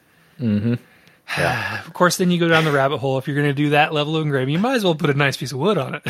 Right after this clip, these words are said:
Speaker 2: <laughs> I mean,
Speaker 1: Right, right.
Speaker 2: you know,
Speaker 1: Well,
Speaker 2: we're not even
Speaker 1: oh,
Speaker 2: there
Speaker 1: yeah.
Speaker 2: yet.
Speaker 1: No,
Speaker 2: Uh,
Speaker 1: <laughs> we haven't got there yet, but we're going to soon. I'm, uh,
Speaker 2: So I
Speaker 1: I'm
Speaker 2: just
Speaker 1: downloading
Speaker 2: Yeah, I
Speaker 1: number
Speaker 2: just emailed you that. You
Speaker 1: one thirty-four.
Speaker 2: seeing
Speaker 1: Yeah.
Speaker 2: that one thirty-four?
Speaker 1: I see it. I gotta open it up the same way I did with that other one.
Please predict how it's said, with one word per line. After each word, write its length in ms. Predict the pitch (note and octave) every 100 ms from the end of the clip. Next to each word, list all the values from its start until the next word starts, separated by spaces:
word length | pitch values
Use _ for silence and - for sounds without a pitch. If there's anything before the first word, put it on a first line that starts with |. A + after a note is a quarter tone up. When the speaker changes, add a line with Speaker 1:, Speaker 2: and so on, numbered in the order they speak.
| - A#4
Speaker 2:
<laughs> 240 | C5 B4+ F3
I 40 |
mean, 200 | E3 C#3+
Speaker 1:
Right, 440 | B2+ C3 C#3 B2 A#2
right. 120 | G3
Speaker 2:
you 80 | F3
know, 120 | C3
Speaker 1:
Well, 340 | C#3 C3 A#2+ - -
Speaker 2:
we're 140 | D#3
not 120 | F#3+ F#3
even 200 | D#3+ D3+
Speaker 1:
oh, 40 |
Speaker 2:
there 80 | B2+
Speaker 1:
yeah. 60 | A#2
Speaker 2:
yet. 260 | F2+ E2 _ _ - _ _ C3
Speaker 1:
No, 180 | C3+ A2+ G#2+
Speaker 2:
Uh, 80 | - - -
Speaker 1:
<laughs> 180 | -
we 100 | G3 -
haven't 400 | F3+ E3 E3 -
got 240 | D3 C#3 -
there 160 | G#2+
yet, 280 | A2 G#2+ -
but 60 | G#2
we're 100 | A2
going 260 | G#2 A2 A2
to 160 | G#2+
soon. 340 | G#2 - G2+ F#2+ - - - - - - - -
I'm, 220 | A2+ B2+
uh, 260 | B2+ A#2 A2
Speaker 2:
So 120 | -
I 40 | C#3+
Speaker 1:
I'm 60 |
Speaker 2:
just 60 | B2 B2 C#3+
Speaker 1:
downloading 480 | C#3 C3+ B2+ A#2 - _ -
Speaker 2:
Yeah, 200 | D#3+ C3+
I 40 |
Speaker 1:
number 80 | C3+
Speaker 2:
just 140 | F3+
emailed 320 | F#3 E3+ D#3 C3+
you 80 |
that. 120 | C3 F#2
You 40 |
Speaker 1:
one 80 | D3
thirty-four. 40 | D3
Speaker 2:
seeing 360 | D#3 - D#3+
Speaker 1:
Yeah. 40 | D3+
Speaker 2:
that 100 | D3+
one 140 | D3+ D3
thirty-four? 540 | D#3+ D3 D3+ D3 D3 _
Speaker 1:
I 160 | - G#2
see 400 | - - - A2
it. 60 | F2+
I 80 |
gotta 180 | G#2 G#2+
open 240 | G#2 G#2 G#2+
it 60 |
up 180 | G#2 -
the 80 | G2
same 260 | - G#2
way 160 | G2 G2
I 40 | F#2
did 200 | F#2 F2+
with 140 | E2+
that 160 | F#2+ -
other 240 | G2 F#2+ F2
one. 280 | F2 F2